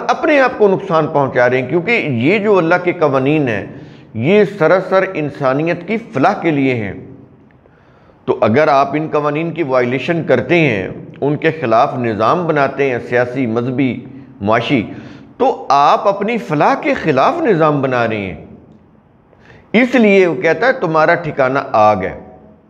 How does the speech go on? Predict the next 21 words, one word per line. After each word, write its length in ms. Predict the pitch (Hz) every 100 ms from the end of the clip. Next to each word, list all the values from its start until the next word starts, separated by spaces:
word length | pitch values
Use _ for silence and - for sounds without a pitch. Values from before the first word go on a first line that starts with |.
| _ 101
गलत 460 | 101 131 214 220
अमल 220 | 170 165
की 220 | 160 147 131
आग, 360 | 110 95 - - - - -
जैसे 340 | 101 131 131 123
गुस्से 360 | 131 160 -
की 240 | 170 135 123
आग, 420 | 101 95 85 - - - -
इंतकाम 600 | 139 135 135 135 131 156 165
की 240 | 147 123
आग, 420 | 110 101 90 - - - - - _ _ _ _ _ _ _ _ _ - _ -
है 220 | 110 135
ना 80 | 247
ये 180 | 285 208
चीज़ें। 360 | - 120 98 64 - - - - - - _ _ _ _ _ -
तो 260 | 220 - -
इसी 260 | 233 269 269
तरह 340 | 208 190 233
शिर्क 560 | 202 - - 269 285 220
की 240 | 156 156
आग, 280 | 120 101 -